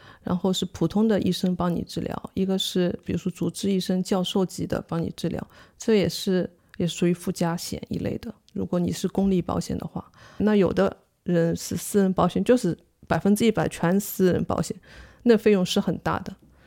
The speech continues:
一般到了四五十岁，那个私人保险的保费可能都要到两三千欧一个月。从这时候你再想退到公立保险也是不可能的，所以要退的话要趁早，有一个年龄限制的，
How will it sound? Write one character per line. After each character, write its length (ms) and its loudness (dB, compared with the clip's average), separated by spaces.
一 100 -2
般 300 0
到 160 2
了 320 2
四 220 -4
五 140 2
十 160 -4
岁， 360 2
那 160 2
个 80 2
私 180 -2
人 140 4
保 180 0
险 160 0
的 100 0
保 180 0
费 180 0
可 160 -4
能 160 2
都 160 0
要 120 2
到 180 -2
两 160 2
三 220 -2
千 200 -2
欧 300 -2
一 80 -4
个 100 -4
月。 180 -2
从 220 0
这 160 6
时 140 0
候 220 6
你 120 6
再 180 6
想 220 2
退 220 2
到 240 4
公 200 6
立 100 6
保 160 4
险 140 2
也 60 4
是 120 -2
不 140 2
可 200 -2
能 200 -2
的， 100 -4
所 120 2
以 40 6
要 160 6
退 200 4
的 100 4
话 240 0
要 220 2
趁 300 2
早， 260 -2
有 120 0
一 100 0
个 100 0
年 240 2
龄 120 0
限 340 -2
制 160 -6
的， 80 -20